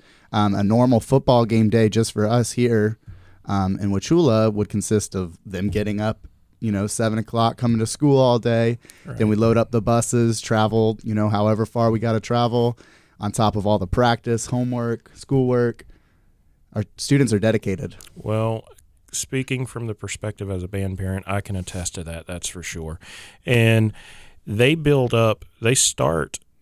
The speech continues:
Speaker 2: uh, band camp before school even
Speaker 1: Mm-hmm.
Speaker 2: starts.
Speaker 1: Yeah, so we started about two weeks or so before school actually started, and we've been working ever since,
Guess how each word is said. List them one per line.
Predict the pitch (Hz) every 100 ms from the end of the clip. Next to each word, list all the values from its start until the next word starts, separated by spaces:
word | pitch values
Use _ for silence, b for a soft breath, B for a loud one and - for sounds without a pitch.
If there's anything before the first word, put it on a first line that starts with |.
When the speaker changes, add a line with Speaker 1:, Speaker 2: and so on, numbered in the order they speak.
| _
Speaker 2:
uh, | 107 104 - 110
band | - 104 135 131
camp | 120 120
before | 117 - 127
school | - - 160
even | 131 101
Speaker 1:
Mm-hmm. | 113
Speaker 2:
starts. | 123 78 - - - _ _ _ _ - _
Speaker 1:
Yeah, | 123 135
so | 110 117
we | 120
started | 123 143 135 123
about | 104 135 139 143 -
two | - 170
weeks | 170 175 - 156
or |
so | 143 160 151
before | 135 139 135
school | 135 - 131 131
actually | 117 - 143 139
started, | - 110 101 101 - b b b b b
and | 104 107 98
we've | 104 113
been | 117 113
working | 113 117 113
ever | 110 117
since, | 123 - 135 127 120 -